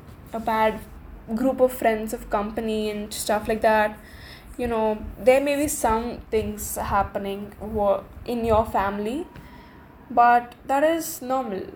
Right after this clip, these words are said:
That is, that happens with everybody, all right? You need to feel that that is not only you that is going through it. How I feel is that every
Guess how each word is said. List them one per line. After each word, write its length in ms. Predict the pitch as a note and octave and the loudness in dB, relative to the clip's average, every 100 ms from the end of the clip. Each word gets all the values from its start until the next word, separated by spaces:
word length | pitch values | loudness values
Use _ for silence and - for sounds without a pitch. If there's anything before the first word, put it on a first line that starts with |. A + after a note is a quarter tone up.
| - | -4
That 380 | A3 G#3+ G#3+ - | -2 -2 -4 -2
is, 500 | A3 A3 G#3+ A3 - | 0 0 -2 -8 -4
that 200 | A#3+ A#3 | 0 2
happens 380 | G#3+ G#3+ A3+ A3+ | 2 0 -2 -2
with 240 | A#3+ - | -4 0
everybody, 580 | - C#4+ D4 G3 - - - - - - | 2 4 2 0 -6 -10 -16 -20 -18 -12
all 100 | G3+ | -6
right? 300 | A3 D#4+ - - | -4 -4 -8 -8
You 280 | A3+ C4+ C#4+ | 0 0 2
need 360 | C4 D#4 E4+ | 2 2 2
to 120 | F4 F4+ | -2 -2
feel 680 | - - C#4+ D4+ D#4+ D#4+ | -6 -2 2 2 4 4
that 300 | D4+ C#4 C4+ - | 4 2 0 -6
that 140 | C#4 | -4
is 140 | D4 C#4 | -2 -2
not 220 | B3+ C#4 | -2 -2
only 200 | B3+ A3+ | -4 -4
you 220 | A3 A3+ | -2 0
that 160 | A3 G#3+ | 2 2
is 140 | A3+ | 0
going 360 | G#3 F#3+ G3 A#3 | -2 -4 -6 -6
through 180 | - B3+ | 0 4
it. 180 | D4 - - - - - - - - - - - - - - - - | 4 0 -14 -16 -12 -12 -14 -20 -20 -20 -20 -20 -20 -20 -20 -14 -2
How 280 | C#4 E4+ - | 4 4 6
I 280 | A#3 B3 D4+ | 4 4 0
feel 640 | - D4 D4+ D#4 D#4+ - - - - - - - | 0 2 2 2 0 0 -8 -20 -20 -20 -20 -6
is 220 | - C4 - | 0 0 2
that 440 | C4+ C4+ C#4 C4+ - | 4 6 4 0 -4
every 680 | - A3+ G#3+ B3 C4 C4 - | 2 2 4 0 0 0 -4